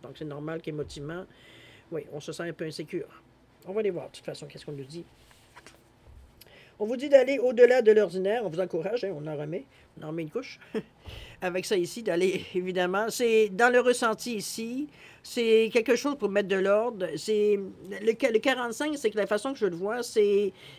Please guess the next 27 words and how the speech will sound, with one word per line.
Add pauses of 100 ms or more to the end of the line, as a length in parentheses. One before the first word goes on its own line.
c'est
la
stabilité
qu'on
recherche,
oui, (500)
mais
dans
les
nouvelles
décisions
que
l'on
prend,
parce
qu'on
est
dans
un
carrefour.
Donc
là,
c'est
est-ce
qu'on
se
lance